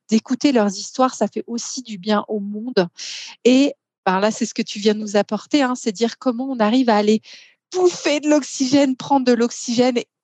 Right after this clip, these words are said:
être en harmonie, en échange avec la nature. Et ça, c'est trois points hyper importants, en tout cas pour voir qui te ressourcent et qui te transmettent et qui peuvent être pour tout un chacun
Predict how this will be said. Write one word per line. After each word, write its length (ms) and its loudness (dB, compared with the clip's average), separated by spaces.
être 340 0
en 260 -2
harmonie, 600 2
en 240 -2
échange 680 -4
avec 420 0
la 160 0
nature. 460 -4
Et 80 0
ça, 320 0
c'est 180 -2
trois 320 -2
points 280 -6
hyper 360 0
importants, 500 -4
en 20 -12
tout 120 -14
cas 160 2
pour 220 -12
voir 280 2
qui 140 -4
te 100 -8
ressourcent 520 -2
et 80 0
qui 120 -6
te 60 -12
transmettent 480 -2
et 40 -2
qui 160 -14
peuvent 220 2
être 380 0
pour 220 -2
tout 180 -10
un 120 0
chacun 380 0